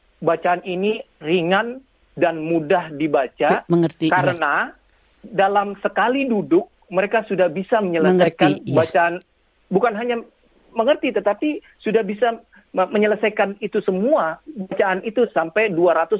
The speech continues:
Speaker 1: empat puluh halaman. Dan itu, kalau boleh saya sadur lagi bahasa Inggris, ungkapan yang mengatakan, "Wow,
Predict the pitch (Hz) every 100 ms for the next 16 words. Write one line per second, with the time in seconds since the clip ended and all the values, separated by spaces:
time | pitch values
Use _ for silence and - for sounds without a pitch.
0 | - 151 - 175 180 208 247 190 139 -
1 | - - 190 196 190 - 262 262 262 _
2 | _ _ 170 175 170 180 175 165 160 156
3 | 170 165 156 151 151 156 139 156 175 220
4 | 190 185 143 131 143 165 156 139 131 165
5 | 170 175 - _ 147 196 175 - -